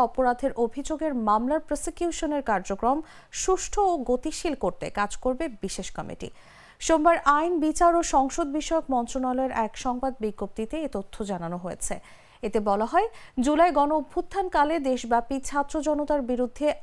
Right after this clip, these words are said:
আওয়ামী ফ্যাসিস্ট সরকারের নির্দেশে হত্যার অভিযোগে মোট আটশো সাঁইত্রিশটি মামলার রেকর্ড হয়েছে। এর মধ্যে পঁয়তাল্লিশটি মামলার বিচার কার্য আন্তর্জাতিক অপরাধ ট্রাইব্যুনালে চলছে।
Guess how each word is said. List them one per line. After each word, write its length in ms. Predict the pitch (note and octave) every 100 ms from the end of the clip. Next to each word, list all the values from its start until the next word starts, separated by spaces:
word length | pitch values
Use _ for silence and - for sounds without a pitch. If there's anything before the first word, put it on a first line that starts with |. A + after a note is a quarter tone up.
| A#3
আওয়ামী 360 | A#3+ C#4 D#4 E4 -
ফ্যাসিস্ট 380 | A3+ - D4+ -
সরকারের 420 | B3+ G#3+ G#3 G3+ G3+
নির্দেশে 400 | F#3+ G#3 G3+ B3+ -
হত্যার 360 | B3+ - E4 C#4
অভিযোগে 440 | G3+ G3+ F#3 G3 F4 - - - A#3+
মোট 160 | A3 - - A#3
আটশো 300 | - - A#3 -
সাঁইত্রিশটি 540 | C4+ B3+ - C#4 - B3
মামলার 320 | G#3+ G3+ G3 G3
রেকর্ড 260 | G3 F3 -
হয়েছে। 300 | - - G#3+ - - - - -
এর 120 | C#4 C#4
মধ্যে 180 | D#4+ D#4 -
পঁয়তাল্লিশটি 580 | D4+ D4 F4+ F#4+ - G#4+ E4+
মামলার 380 | D4+ D4+ E4+ G4 G4
বিচার 260 | C4+ C4 D#4+ D#4
কার্য 220 | D4 C#4 E4 C#4 A#3+
আন্তর্জাতিক 520 | B3 C#4+ D#4 D4+ D#4+ A#3+
অপরাধ 280 | G#3+ A3+ A3
ট্রাইব্যুনালে 480 | A3+ F#3+ G3+ F3+ F3 -
চলছে। 300 | E3+ -